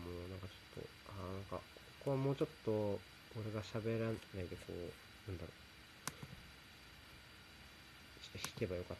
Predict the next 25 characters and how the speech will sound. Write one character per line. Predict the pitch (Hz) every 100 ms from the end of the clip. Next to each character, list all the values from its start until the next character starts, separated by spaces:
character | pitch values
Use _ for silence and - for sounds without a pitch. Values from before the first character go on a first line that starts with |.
| -
た | 90
な、 | 90
み | 90 90
た | 87
い |
な | 85
と | 80 - -
こ | 90
ろ |
も | 87 87 - -
あ |
っ | 135
て。 |
あ、 | - - - - -
そ |
っ | 143
か、 | 110
イ | 139
ン |
ス | 156 -
タ |
見 | 160 156
た | 101
ら | 98 -
斉 | 131